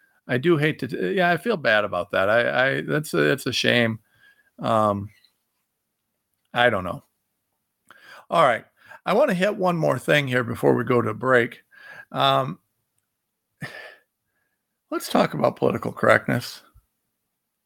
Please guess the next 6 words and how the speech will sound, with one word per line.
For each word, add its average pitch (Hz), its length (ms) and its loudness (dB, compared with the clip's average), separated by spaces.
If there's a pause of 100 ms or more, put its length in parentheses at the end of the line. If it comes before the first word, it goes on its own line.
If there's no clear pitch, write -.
Uh, 139 640 2
let's, 233 340 0
let's 220 220 -4
talk 117 260 4
about 110 240 0
this. - 380 -2